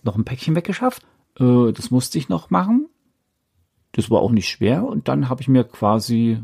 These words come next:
einen ruhigen Tag gemacht. Das, ja, pff, war ganz okay.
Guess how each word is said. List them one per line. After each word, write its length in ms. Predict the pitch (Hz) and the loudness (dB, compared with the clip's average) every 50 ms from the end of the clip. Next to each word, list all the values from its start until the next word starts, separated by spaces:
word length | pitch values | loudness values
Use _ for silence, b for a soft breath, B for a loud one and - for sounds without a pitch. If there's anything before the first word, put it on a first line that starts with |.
| - | -8
einen 100 | - 113 | -6 -4
ruhigen 340 | - 110 107 113 117 120 117 | 0 2 4 4 4 4 2
Tag 300 | - - - - 104 - | 0 0 -4 -4 -4 -4
gemacht. 360 | - 95 - 101 101 - - | -4 -4 -4 -4 -6 -8 -10
Das, 380 | 113 107 - - - - - - _ _ _ _ _ _ _ _ _ _ _ - | -14 -12 -12 -12 -14 -16 -16 -20 _ _ _ _ _ _ _ _ _ _ _ -12
ja, 280 | 92 92 92 90 95 87 | -8 -6 -4 -4 -4 -4
pff, 260 | - - - - - _ _ _ B B B B B B B B B B B B B B _ _ | -6 -10 -16 -16 -18 _ _ _ B B B B B B B B B B B B B B _ _
war 200 | - - - 131 | -20 -16 -12 -6
ganz 220 | 117 117 127 - - | -4 -2 -2 -2 -2
okay. 540 | - - - - 113 110 104 120 123 110 | -4 -8 -8 -2 0 2 4 4 4 2